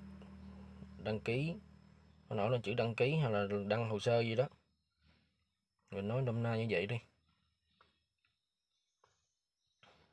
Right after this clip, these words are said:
Rồi. Thoát về. Thoát về vị trí cũ. Rồi thoát ra thôi.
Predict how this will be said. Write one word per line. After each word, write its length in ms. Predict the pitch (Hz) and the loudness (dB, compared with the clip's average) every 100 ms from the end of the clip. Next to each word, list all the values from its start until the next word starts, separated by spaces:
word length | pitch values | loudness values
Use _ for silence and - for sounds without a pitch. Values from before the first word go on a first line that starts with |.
| - | -14
Rồi. 320 | 92 90 78 - - _ _ _ _ _ _ _ - | -4 -2 -2 -6 -16 _ _ _ _ _ _ _ -14
Thoát 140 | 113 117 | -10 -6
về. 240 | 107 95 82 - _ _ - - _ _ _ _ _ _ _ _ _ _ _ _ _ _ _ - - | -2 0 -2 -8 _ _ -20 -20 _ _ _ _ _ _ _ _ _ _ _ _ _ _ _ -20 -14
Thoát 100 | 120 110 | -10 -4
về 180 | 101 85 | -2 -2
vị 260 | 85 95 95 | -4 -4 -4
trí 60 | |
cũ. 260 | - 95 107 - - - - - - - - _ _ _ _ _ _ _ _ - - _ _ _ _ _ _ _ _ _ _ _ _ _ _ _ _ - | 0 0 0 -4 -16 -20 -20 -20 -20 -20 -20 _ _ _ _ _ _ _ _ -20 -20 _ _ _ _ _ _ _ _ _ _ _ _ _ _ _ _ -8
Rồi 260 | 101 92 | -2 -2
thoát 240 | 98 117 131 | -2 -4 2
ra 120 | 127 | 2
thôi. 260 | 120 123 | 4 2